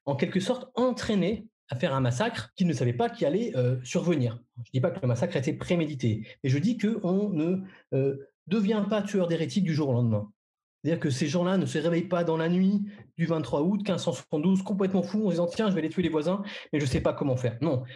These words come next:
ça fait des années qu'ils travaillent, des années qu'ils savent où vivent les protestants, des années qu'ils savent comment on interpelle quelqu'un et comment on le jette en prison. Juste le jour du massacre, il y a une étape supplémentaire, qui n'est pas une petite étape, qui est l'étape de la mise à mort. Mais en tout cas,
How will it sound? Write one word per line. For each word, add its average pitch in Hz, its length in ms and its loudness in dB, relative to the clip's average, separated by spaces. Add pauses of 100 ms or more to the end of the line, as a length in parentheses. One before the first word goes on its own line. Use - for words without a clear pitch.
(120)
ça 147 80 0
fait 156 120 -2
des 226 180 0
années 196 160 2
qu'ils 180 120 -4
travaillent, 131 440 0 (240)
des 220 240 0
années 214 240 2
qu'ils - 160 -6
savent 185 320 0 (120)
où 240 300 0 (320)
vivent 147 440 2 (160)
les 123 140 2
protestants, 139 540 0
des 190 200 2
années 208 200 2
qu'ils 208 100 -8
savent 139 260 -4
comment 240 440 0
on 143 160 0
interpelle 226 600 0
quelqu'un 180 460 0 (420)
et 139 80 -2
comment 165 260 2
on - 20 0
le 127 120 2
jette 220 260 2
en 151 100 0
prison. 175 520 0
Juste 208 160 0
le 160 60 2
jour 214 240 0
du 156 80 0
massacre, 185 500 0 (120)
il 151 80 -6
y 160 40 0
a 160 40 2
une 156 120 2
étape 190 340 0
supplémentaire, 123 600 0
qui - 60 -2
n'est 107 80 -2
pas 104 80 2
une 95 120 0
petite 120 280 2
étape, 185 380 -2 (360)
qui - 80 -4
est 120 40 2
l'étape 123 180 0
de 175 80 2
la 156 100 2
mise 147 200 0
à 139 40 2
mort. 117 240 0
Mais 139 60 0
en 175 60 0
tout 208 160 -2
cas, 247 160 0